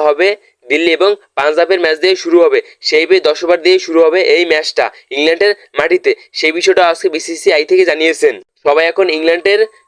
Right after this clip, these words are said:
চলে যাচ্ছে এই আইপিএল খেলতে, আর এখন আইপিএল এখন ইংল্যান্ডের মাটিতে অনুষ্ঠিত হবে। দেখো, সবাই এই জিনিসটা শুনে অনেকটাই খুশি হয়েছে।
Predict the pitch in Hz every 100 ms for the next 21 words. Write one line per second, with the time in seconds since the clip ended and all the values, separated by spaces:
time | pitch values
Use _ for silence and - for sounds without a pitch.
0 | _ 156 175 185 180 - 208 165 185 151
1 | 151 180 175 165 139 - - 110 147 165
2 | 190 151 156 175 175 165 196 190 151 160
3 | 175 175 175 - 214 208 - _ 139 156
4 | 170 165 202 - 160 175 156 147 147 160
5 | 175 151 156 170 - 196 180 175 - -
6 | _ - 151 180 - 156 180 196 285 -
7 | 156 170 208 - _ - -